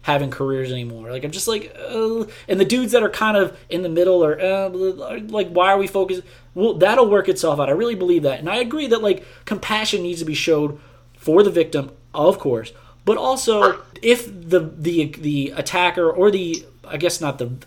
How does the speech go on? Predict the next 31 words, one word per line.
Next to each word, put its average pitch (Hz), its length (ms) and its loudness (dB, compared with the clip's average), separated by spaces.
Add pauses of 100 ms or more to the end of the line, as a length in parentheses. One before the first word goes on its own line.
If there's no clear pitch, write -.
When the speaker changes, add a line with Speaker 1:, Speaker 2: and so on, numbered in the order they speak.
(140)
Speaker 1:
not 185 180 -16
the 101 120 -16
attacker, 117 420 -10
but, 131 100 -4
like, 151 200 -2 (320)
the 180 100 8
other 196 220 4
person 160 380 -2
involved, 120 520 -2 (280)
the 156 100 4
abuser 135 640 0
or 131 100 -4
whatever, 135 460 0
it - 320 -18
might 147 180 -2
be 143 60 0
a 135 40 0
little 135 140 -2
harsh, 127 260 -10
but, 143 100 -4
like, 147 160 -4
if - 120 -10
they, 359 260 -6
if 233 100 -14
they, 269 300 2 (640)
if 208 340 2
what 220 220 4
they 269 100 -2
did 220 220 0
was 202 180 -2
forgivable 139 680 0